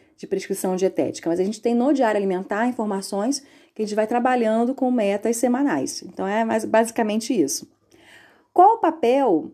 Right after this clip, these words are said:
do estudante neste projeto e dos professores? Bem, os estudantes que a gente tem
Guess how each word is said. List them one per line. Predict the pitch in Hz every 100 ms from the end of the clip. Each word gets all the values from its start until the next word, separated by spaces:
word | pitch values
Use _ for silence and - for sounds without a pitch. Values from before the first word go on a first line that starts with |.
| -
do | 196
estudante | 240 233 214 180 220 247 226
neste | 208 226 226
projeto | - 226 175 147 123 -
e | -
dos | 277 311
professores? | 269 262 254 - 120 143
Bem, | 175 190
os | 190
estudantes | 302 - 214 233 302 302
que | 220
a |
gente | 202 -
tem | 196 180 160